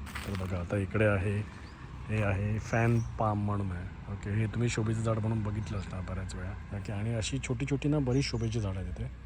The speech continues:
भरपूर मोठी क्वांटिटी आहे. आणि, अ, रेट तसे फिक्स आहेत आणि कृषी विद्यापीठाच्या अंडरच आहेत. इथे सगळी फुलझाडं आहेत. आणि इथूनच पुढे ना डाव्या हाताला गेल्यावरती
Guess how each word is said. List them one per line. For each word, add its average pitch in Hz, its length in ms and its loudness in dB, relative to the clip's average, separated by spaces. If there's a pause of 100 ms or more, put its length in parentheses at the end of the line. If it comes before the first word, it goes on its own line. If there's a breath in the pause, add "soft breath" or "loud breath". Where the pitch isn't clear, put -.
(180)
भरपूर 113 340 6
मोठी 127 320 6
क्वांटिटी 107 400 4
आहे. 113 300 -6
आणि, 131 300 4
अ, 135 280 6
रेट 156 160 12 (100)
तसे 180 140 8
फिक्स 170 260 6
आहेत - 320 0
आणि 123 240 4
कृषी 123 280 4
विद्यापीठाच्या 131 460 8
अंडरच 110 360 4
आहेत. 95 120 -4
इथे 117 180 0
सगळी 143 200 2
फुलझाडं 123 400 4
आहेत. 104 160 -2
आणि 113 220 2
इथूनच 139 340 6
पुढे 135 200 10
ना 135 180 8
डाव्या 117 260 8
हाताला 120 200 6
गेल्यावरती 117 460 4